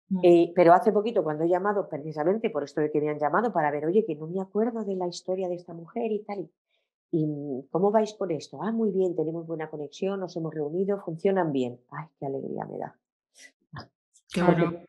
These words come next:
Speaker 3: claro.
Speaker 2: bien es poder acoger, ¿no? Si no funcionan bien, pues no, pues no va la gente, ¿no?
Speaker 3: Claro.
Speaker 1: Qué bueno.
Speaker 2: O,
Speaker 3: Mm.
Speaker 2: o, pues en los centros del ayuntamiento igual, igual somos cuatro ginecólogas a las que nos mandaban todos estos casos.
Speaker 3: Claro.
Speaker 1: Claro.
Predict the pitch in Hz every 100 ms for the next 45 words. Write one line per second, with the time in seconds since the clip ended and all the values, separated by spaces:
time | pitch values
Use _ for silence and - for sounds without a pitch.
0 | - 202 214 220 220 - 208 202 196 -
1 | 165 - 214 175 _ 165 190 240 - 156
2 | 170 170 202 202 196 196 208 220 190 170
3 | 175 190 - 170 165 180 220 180 - 185
4 | 214 156 131 _ _ 160 190 175 175 -
5 | 180 175 180 175 156 - - 196 190 -
6 | - 165 156 139 - 165 160 165 151 147
7 | 180 175 196 196 185 185 180 185 208 190
8 | 196 - - - 170 190 190 220 185 -
9 | 185 165 - 156 156 170 156 147 139 139
10 | - 139 139 131 147 151 151 147 143 -
11 | _ - - - 196 - - _ _ _
12 | - 202 190 180 190 - 175 165 165